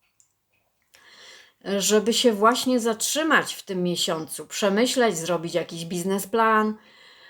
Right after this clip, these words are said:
y, czy w ogóle, y, zastanowić się, pomedytować, co tak naprawdę ta waga chce, czego chce. No i dopiero później zacząć działać, tak?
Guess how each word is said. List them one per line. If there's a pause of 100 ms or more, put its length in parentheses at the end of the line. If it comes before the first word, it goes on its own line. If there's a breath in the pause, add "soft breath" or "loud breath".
(160 loud breath)
y,
czy
w
ogóle, (200)
y,
zastanowić
się, (240)
pomedytować,
co
tak
naprawdę
ta
waga
chce, (260)
czego
chce. (1080 loud breath)
No
i
dopiero
później (280)
zacząć
działać,
tak?